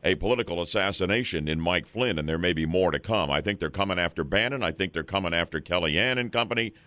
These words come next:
Reince Priebus, who I think is gonna be on thin ice sooner than later. And, uh,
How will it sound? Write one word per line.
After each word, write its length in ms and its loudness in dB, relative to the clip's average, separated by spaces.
Reince 260 -2
Priebus, 480 0
who 140 0
I 100 4
think 220 -2
is 140 -4
gonna 160 0
be 160 -2
on 100 0
thin 260 -2
ice 240 0
sooner 300 0
than 140 0
later. 400 0
And, 240 2
uh, 160 2